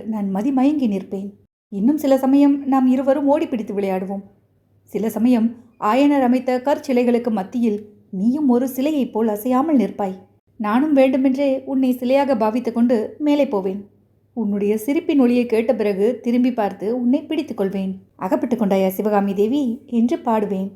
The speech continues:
இப்படியெல்லாம் நாம் விளையாடுவதை பார்த்து நம்முடைய தந்தைமார்களும் சந்தோஷப்படுவார்கள். அதெல்லாம் ஒரு குதூகலமான கனவு மாதிரி இப்போது தோன்றுகிறது. பிரபு, நான் ஏதோ மாறிப்போனதாக சொன்னீர்கள்.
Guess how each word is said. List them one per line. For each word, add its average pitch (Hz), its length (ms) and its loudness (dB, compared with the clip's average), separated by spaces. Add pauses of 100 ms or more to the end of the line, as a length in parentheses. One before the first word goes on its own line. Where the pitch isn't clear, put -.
(560)
இப்படியெல்லாம் 226 500 0
நாம் 262 240 2
விளையாடுவதை 240 500 2
பார்த்து 226 400 -4 (200)
நம்முடைய 240 360 2
தந்தைமார்களும் 233 840 0
சந்தோஷப்படுவார்கள். 202 760 -2 (420)
அதெல்லாம் 202 520 -2
ஒரு 233 160 -2 (100)
குதூகலமான 269 640 0
கனவு 269 340 -2
மாதிரி 226 280 -2
இப்போது 202 300 -6
தோன்றுகிறது. 208 520 -6 (680)
பிரபு, 214 220 -6 (840)
நான் 226 160 2
ஏதோ 233 280 2
மாறிப்போனதாக 262 640 2
சொன்னீர்கள். 196 500 -4